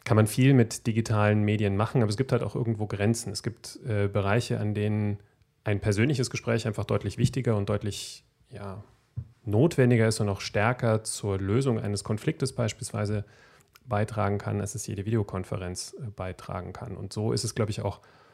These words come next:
wenn man es mal weiterspinnt, immer ganz wichtig, sich zu überlegen, welches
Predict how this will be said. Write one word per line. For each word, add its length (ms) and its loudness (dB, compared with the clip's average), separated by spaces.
wenn 140 0
man 100 2
es 380 -2
mal 240 0
weiterspinnt, 600 2
immer 180 0
ganz 260 0
wichtig, 280 -2
sich 180 -4
zu 100 -10
überlegen, 500 0
welches 500 -4